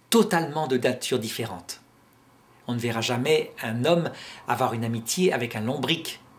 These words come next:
On le voit dès qu'on y réfléchit un peu, on voit que même dans ce domaine-là, il faut un discernement,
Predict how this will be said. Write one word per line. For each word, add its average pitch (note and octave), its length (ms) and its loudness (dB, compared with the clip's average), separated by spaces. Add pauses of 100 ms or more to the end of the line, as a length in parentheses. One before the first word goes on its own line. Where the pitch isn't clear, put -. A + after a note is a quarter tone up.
(2250)
On B2+ 60 0
le A2+ 100 0
voit C#3 240 0
dès C#3 160 -4
qu'on C#3 180 -4
y B2 120 0
réfléchit A#2+ 520 -2
un A2+ 120 0
peu, F3+ 360 4 (800)
on B2+ 60 -2
voit C#3 180 0
que B2+ 140 -4
même D#3 320 2
dans B2+ 120 0
ce C3+ 140 2
domaine-là, A#2+ 720 0 (540)
il B2 120 -6
faut - 380 6
un C3 100 0
discernement, B2+ 760 0